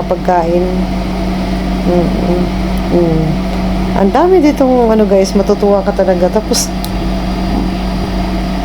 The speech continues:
ang lawak-lawak,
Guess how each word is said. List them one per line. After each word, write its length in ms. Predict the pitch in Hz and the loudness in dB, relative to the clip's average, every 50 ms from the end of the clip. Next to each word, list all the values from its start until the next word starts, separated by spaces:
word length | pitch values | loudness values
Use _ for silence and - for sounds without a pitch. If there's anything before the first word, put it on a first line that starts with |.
| - - - - - - - - - - - 185 185 190 190 185 185 - - - - - 185 - - - - - 185 185 185 185 | -4 -4 -2 -2 -2 -2 -2 -2 -2 -2 -2 -2 -2 -2 -2 -2 -2 -4 -4 -4 -4 -4 -4 -4 -4 -4 -4 -4 -4 -4 -2 -2
ang 160 | 185 185 196 | 0 2 2
lawak-lawak, 760 | 190 202 208 208 214 214 208 208 202 202 202 196 196 214 214 | 2 2 2 2 2 0 0 0 0 2 2 2 2 0 0